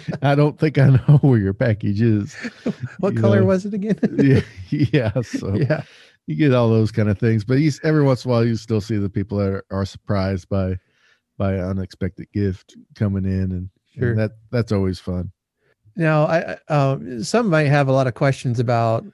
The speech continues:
Speaker 2: you know, letters to Santa Claus, and
Speaker 1: Uh-huh.
Speaker 2: I'm sure you see quite a few of those, uh, come through, perhaps.
Speaker 1: Yeah, I have other times. My route I have now is a lot of elderly and a lot of businesses, so I don't see 'em as much as I used to,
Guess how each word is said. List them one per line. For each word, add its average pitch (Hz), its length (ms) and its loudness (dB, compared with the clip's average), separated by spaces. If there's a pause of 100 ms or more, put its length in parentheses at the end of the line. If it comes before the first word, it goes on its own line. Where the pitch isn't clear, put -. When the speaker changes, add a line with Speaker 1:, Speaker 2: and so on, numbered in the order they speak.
(140)
Speaker 2:
you 120 80 -4
know, 113 120 -2
letters 120 440 0
to 107 160 -4
Santa 120 340 -4
Claus, 110 640 -8
and 107 260 0
Speaker 1:
Uh-huh. 95 100 2 (360)
Speaker 2:
I'm 135 180 2
sure 151 180 -2
you 139 140 2
see 123 240 -4
quite 135 200 -2
a 117 60 -4
few 135 160 -2
of 123 60 2
those, 127 460 -2 (140)
uh, 110 280 -4 (160)
come 117 160 -4
through, 113 260 -4
perhaps. 110 680 -6
Speaker 1:
Yeah, 156 380 4
I 170 140 2
have 170 440 4 (300)
other 147 260 2
times. 147 520 2
My 147 140 0
route 135 420 0
I 123 120 0
have 123 220 2
now 120 240 2
is 113 120 -2
a 120 40 -4
lot 110 140 -2
of - 80 -10
elderly 127 640 -2
and 98 500 -4
a 98 40 -10
lot 101 180 -4
of 90 100 -6
businesses, 104 560 -6
so 101 160 -8
I 104 40 -6
don't 117 180 -8
see 120 140 -6
'em 101 140 -4
as 82 120 -10
much 95 200 -10
as 87 100 -12
I 90 40 -8
used 95 300 -8
to, 104 220 -6